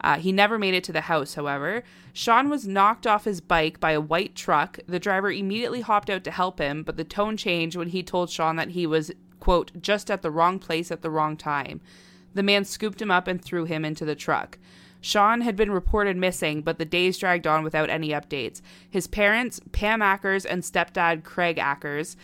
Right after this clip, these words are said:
uh, put all of their time and energy into bringing their son home.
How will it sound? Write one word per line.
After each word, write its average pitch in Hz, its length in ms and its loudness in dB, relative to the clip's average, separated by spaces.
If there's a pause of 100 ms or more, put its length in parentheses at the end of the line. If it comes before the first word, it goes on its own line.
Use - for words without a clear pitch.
(240)
uh, 143 180 2
put - 160 4
all 190 200 4
of 190 80 -2
their 214 80 2
time 185 260 0
and 175 80 0
energy 160 340 -2
into 160 160 -4
bringing 160 280 -2
their 156 100 -4
son 151 240 -4
home. 202 400 -2